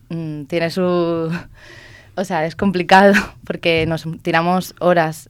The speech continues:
eh, pensando qué hacer y cambiamos varias veces de ideas hasta que llegamos a un punto que dijimos, "Yo creo que tenemos algo bueno que podemos desarrollar".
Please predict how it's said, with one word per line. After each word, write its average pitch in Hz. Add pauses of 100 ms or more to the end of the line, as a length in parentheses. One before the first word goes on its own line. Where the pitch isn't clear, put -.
eh, 156
pensando 147 (180)
qué 156
hacer 170
y 160
cambiamos 151
varias 147
veces 147
de 147
ideas 151 (800)
hasta 160
que 165
llegamos 160
a 160
un 160
punto 165
que 170
dijimos, 139
"Yo 147
creo 151
que 160
tenemos 143
algo 143
bueno 151
que 147
podemos 139
desarrollar". 143